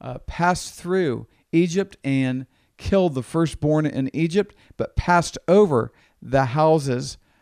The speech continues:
uh, that had the blood of the Lamb on the doorpost. And there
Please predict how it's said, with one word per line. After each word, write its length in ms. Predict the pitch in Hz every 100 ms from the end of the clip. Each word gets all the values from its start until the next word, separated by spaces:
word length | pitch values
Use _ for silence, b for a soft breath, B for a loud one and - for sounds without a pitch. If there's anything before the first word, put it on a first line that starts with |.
| _ -
uh, 300 | 127 123 113
that 220 | 131 127
had 180 | 139 127
the 60 |
blood 260 | 117 131 139
of 80 | 131
the 60 |
Lamb 260 | 127 139 135
on 80 | 127
the 80 |
doorpost. 640 | 120 127 135 - 123 117 - - B B B
And 260 | 147 147
there 300 | 156 165 175